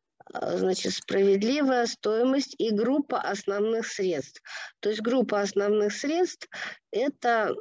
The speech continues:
м, объединение в одну группу, э, сходных по характеристикам основных средств. А, в программе один эс Е Р П, ну, во, в принципе, во всех,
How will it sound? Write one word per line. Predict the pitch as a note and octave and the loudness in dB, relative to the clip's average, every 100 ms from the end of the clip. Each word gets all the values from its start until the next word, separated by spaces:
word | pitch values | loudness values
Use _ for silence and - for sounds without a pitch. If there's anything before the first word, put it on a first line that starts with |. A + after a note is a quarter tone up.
| G#4+ | 0
м, | E3 E3+ E3+ D#3+ D3+ C3 | 2 4 4 2 2 0
объединение | G3 A3 A#3 A#3+ G#3+ A#3+ A#3+ G3+ F3+ F3+ F3 | -2 -2 -2 -2 0 0 2 2 2 2 -2
в | F3+ | -2
одну | F#3 F#3 G3 G#3 | -2 0 0 0
группу, | C4 E4 D4 B3+ B3 - - - - - | 0 -2 -2 -2 -2 -6 -14 -16 -10 -4
э, | F#3+ F#3 E3 - - | 0 0 0 -2 -8
сходных | - G4 D4+ B3+ | -2 2 2 2
по | - | 0
характеристикам | G#3 A#3 A3 A3+ A#3+ A#3 C4+ - A#3 - G#3+ G#3 G3 | 0 0 -2 -2 0 0 0 -2 -4 0 2 4 4
основных | - F3 - F3+ G3 G#3 | 2 -2 -2 0 2 2
средств. | G#3+ E3 D3+ A#2+ - _ - G3 F3+ - | -2 -4 -2 -4 -8 _ -14 -14 -12 -4
А, | F3+ D#3+ D#3 D3+ G#3 | -2 0 2 2 0
в | - | 0
программе | A#3+ B3 C4 C4+ B3+ | 0 2 4 4 4
один | A#3+ B3+ C4 | 2 2 2
эс | C4 C4 - | 0 -6 -6
Е | - A3 A#3+ C#4 | -2 0 0 0
Р | C#4+ | 2
П, | F#4+ | 4
ну, | G4 C#4+ | 4 4
во, | B3+ | 2
в | - | -2
принципе, | - C4 - - | -2 -2 -2 -2
во | A3+ A#3+ | -2 -2
всех, | - - E3+ | -2 -4 -4